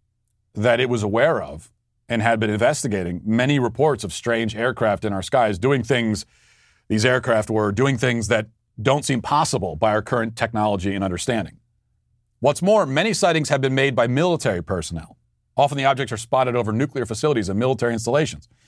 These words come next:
These are trained technicians making these observations, not random yokels in a field somewhere. These are people whose job is to spot threats in our skies and who presum-,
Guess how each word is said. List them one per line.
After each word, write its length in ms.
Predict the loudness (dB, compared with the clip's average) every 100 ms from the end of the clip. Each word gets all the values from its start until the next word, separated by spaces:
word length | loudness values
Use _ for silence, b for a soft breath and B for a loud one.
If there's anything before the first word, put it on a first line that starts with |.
| _ _ _
These 120 | 2
are 80 | 2
trained 640 | 0 -2 -2 2 2 0 -2
technicians 680 | -2 0 0 0 -2 -4 -4
making 460 | 0 0 0 0
these 160 | 0 2
observations, 580 | 2 2 -2 -2 -2 0
not 180 | 0 0
random 380 | 0 0 0
yokels 540 | 0 0 0 -2 -2 -2
in 40 |
a 60 | -4
field 340 | -2 0 0
somewhere. 440 | 0 -2 -2 -10 -16 _ _ _ _ _ -2
These 160 | 0 2
are 40 |
people 300 | 0 0 2
whose 160 | 0 -2
job 680 | -2 2 4 2 0 -4
is 220 | -2 -2
to 80 | -2
spot 480 | -6 -2 2 2 0
threats 300 | -2 -2 -2
in 80 | -4
our 100 | -4
skies 420 | 0 2 2 0 -8 _ _ 0
and 100 | 2
who 80 |
presum-, 400 | 2 2 2 0